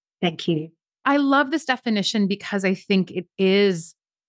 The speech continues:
Speaker 2: so flexible and in the flow, and it's constantly evolving. And so did you always have this really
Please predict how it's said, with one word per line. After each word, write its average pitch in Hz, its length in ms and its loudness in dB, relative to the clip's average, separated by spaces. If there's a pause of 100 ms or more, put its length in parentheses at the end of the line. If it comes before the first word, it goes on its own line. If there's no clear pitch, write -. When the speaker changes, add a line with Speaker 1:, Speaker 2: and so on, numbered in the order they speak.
(180)
Speaker 2:
so 202 420 0
flexible 165 800 0
and 175 120 -2
in 170 120 2
the 165 60 -2
flow, 170 560 0
and 165 200 -2
it's 165 140 -10
constantly 190 640 -4
evolving. 170 760 0
And 185 120 -2
so 190 440 0 (580)
did 233 160 0
you 254 120 2
always 269 340 0
have 247 440 -2
this 226 220 -2
really 180 560 0